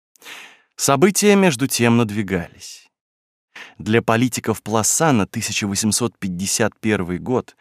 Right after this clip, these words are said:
был годом беспокойства и смятения. Из Парижа приходили самые противоречивые известия. То республиканцы торжествовали победу, то реакционная партия душила республику.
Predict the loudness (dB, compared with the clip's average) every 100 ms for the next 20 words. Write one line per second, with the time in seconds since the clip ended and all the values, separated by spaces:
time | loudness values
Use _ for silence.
0 | -20 -20 -10 2 2 4 4 4 6 4
1 | 2 0 -4 -2 -2 0 -2 -4 -4 -2
2 | 0 0 0 -4 -6 -8 -16 _ _ _
3 | _ -20 -20 -18 -6 -4 2 4 4 2
4 | 0 0 2 2 4 4 2 4 4 4
5 | 2 -2 -4 0 0 2 0 2 2 2
6 | 0 -2 -6 -8 -14 -18 -20 -20 -20 _
7 | 4 4 4 0 0 -2 2 2 2 0
8 | -2 -4 -4 -6 -2 0 0 -2 -6 -6
9 | -6 -6 -8 _ _ _ 2 4 6 4
10 | 2 0 2 4 4 2 2 0 0 -4
11 | -6 -4 -6 -4 -4 -4 -8 -4 -4 -4
12 | -8 -12